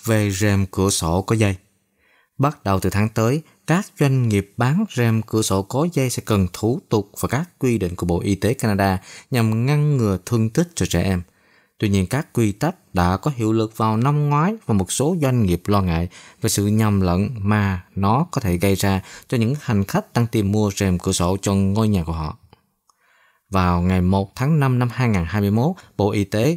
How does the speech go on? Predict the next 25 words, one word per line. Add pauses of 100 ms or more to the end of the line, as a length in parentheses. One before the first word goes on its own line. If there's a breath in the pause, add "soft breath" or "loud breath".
(120)
đã
giảm
độ
dài
của
dây
kéo
rèm
cửa
sổ (240 loud breath)
xuống
còn
hai
mươi
hai
xăng
ti
mét (280 loud breath)
và (100)
chu
vi
của
các
vòng (340 loud breath)
được